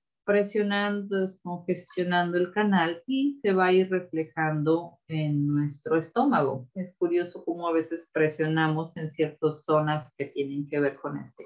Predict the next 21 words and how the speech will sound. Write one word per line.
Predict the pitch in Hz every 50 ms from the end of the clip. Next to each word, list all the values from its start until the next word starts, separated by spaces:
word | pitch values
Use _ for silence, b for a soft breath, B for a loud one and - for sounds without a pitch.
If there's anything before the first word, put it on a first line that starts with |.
| -
canal | - 165 170 175 165 139 143 - - - _ b b b b b b b b -
y | 190
luego | 190 196 196 185 190 190
nos | 190 185 175 170
dicen, | 175 165 - 160 - -
"Ay, | - 214 320 349 - -
el | - 208 202 202
estómago | 196 196 - 233 220 226 262 254 233 226 214 196
lo | 190 185
siento | 190 - - 202 208 196 202 233 233 -
como | 190 180 175 165 165 -
que | _ -
se | - _ 175 160
me | 160 165
está | 160 - _ - 175 175 180 180 180
revolviendo | 180 175 165 156 156 151 147 147 147 151 160 165 165 170 180 165 151 147
o | 147 151 147 147 147 143 143 147 147
siento | - 165 160 156 160 - - 156 147 147 147 147 - _ _ 196 185 165 - 156 151 151
algo, | 156 165 175 180 175 170 160 156 156 - -
alguna | 165 175 190 196 214 214 214 208 190
reacción". | 180 165 156 151 147 147 - - - - 143 139 139 127